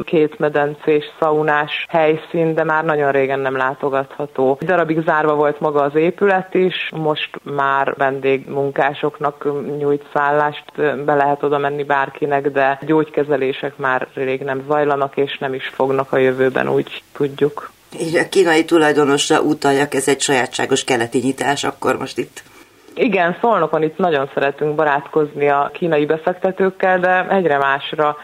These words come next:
Speaker 1: belebukunk. Lehet, hogy most már feladhatnánk ezt a közeledést.
Speaker 2: Kinek volt érdeke az, hogy a szállót azt eladják külföldi tulajdonba?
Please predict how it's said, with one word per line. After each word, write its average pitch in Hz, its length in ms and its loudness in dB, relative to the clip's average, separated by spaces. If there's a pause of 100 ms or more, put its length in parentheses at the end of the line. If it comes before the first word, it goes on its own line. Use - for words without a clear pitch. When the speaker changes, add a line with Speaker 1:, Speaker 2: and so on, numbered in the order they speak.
(220)
Speaker 1:
belebukunk. 151 1000 0
Lehet, 147 380 -4
hogy 135 140 -4
most 139 220 -6
már 143 240 -4
feladhatnánk 143 840 -4
ezt - 280 -16
a 151 160 -4 (240)
közeledést. 151 880 2 (340)
Speaker 2:
Kinek 208 360 2
volt 160 240 4
érdeke 143 540 2
az, 139 160 0
hogy 139 120 0
a 143 80 4
szállót 139 480 2
azt 143 200 0
eladják 139 420 0
külföldi 151 480 0
tulajdonba? 160 600 2